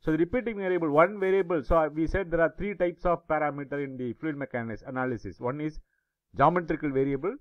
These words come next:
fluid geometrical property, fluid property, and flow property. So if we select the variables, repeated variable, repeating variable, minimum one variable should be geometric property, one variable should be fluid property, and one variable should be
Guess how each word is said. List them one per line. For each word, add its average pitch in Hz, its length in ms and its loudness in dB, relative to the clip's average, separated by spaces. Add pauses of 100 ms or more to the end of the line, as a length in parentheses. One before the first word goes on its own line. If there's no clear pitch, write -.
(800)
fluid 190 240 0 (180)
geometrical 175 480 4
property, 139 640 0 (180)
fluid 202 320 -4
property, 151 580 -4 (100)
and 131 180 -6
flow 135 160 0
property. 90 480 -8 (680)
So 180 120 2
if 175 140 6
we 180 100 -4
select 214 380 0
the 170 320 -2
variables, 180 640 2 (360)
repeated 185 480 -2
variable, 160 300 0
repeating 196 420 -4
variable, 156 440 -2 (500)
minimum 208 540 -2
one 180 300 4
variable 196 380 4
should 160 240 -6
be 151 100 4
geometric 160 520 4
property, 139 460 -4
one 170 300 0
variable 170 300 0
should 139 180 -14
be 139 100 -6
fluid 156 320 -4
property, 131 420 -4
and 208 120 -8
one 135 240 -4
variable 147 280 -4
should 120 220 -14
be 254 180 -6